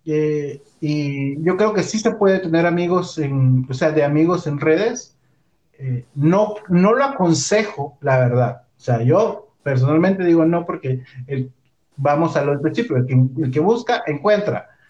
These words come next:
Y más de alguien siempre hay que te pone like, que te pone corazoncito. Y si soy una persona insegura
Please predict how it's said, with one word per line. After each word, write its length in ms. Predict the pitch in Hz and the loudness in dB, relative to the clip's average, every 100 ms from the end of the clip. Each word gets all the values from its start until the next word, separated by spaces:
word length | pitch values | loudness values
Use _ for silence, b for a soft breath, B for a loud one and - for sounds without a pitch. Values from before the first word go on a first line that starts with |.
| b b | b b
Y 240 | - 156 156 | 2 4 4
más 220 | 160 151 | 4 2
de 100 | 151 | 2
alguien 340 | 165 185 202 202 | 2 2 2 2
siempre 460 | 196 190 190 185 | 2 0 2 2
hay 160 | 185 190 | 4 2
que 100 | 196 | 0
te 120 | 170 | 0
pone 360 | 160 160 156 143 | 0 0 0 2
like, 300 | 151 175 196 | 2 2 0
que 140 | 185 | -2
te 80 | 165 | -4
pone 380 | 156 156 165 160 | -2 0 2 2
corazoncito. 720 | 160 147 135 147 135 190 190 165 | 0 0 -2 -2 -4 -4 -6 -8
Y 120 | 151 | -10
si 220 | 131 160 | -10 -8
soy 200 | 143 185 | -2 0
una 160 | 202 214 | 2 0
persona 420 | 208 160 180 190 | 0 -2 -2 -2
insegura 720 | 190 190 175 156 147 127 123 | 0 -2 -4 -2 -2 -2 -2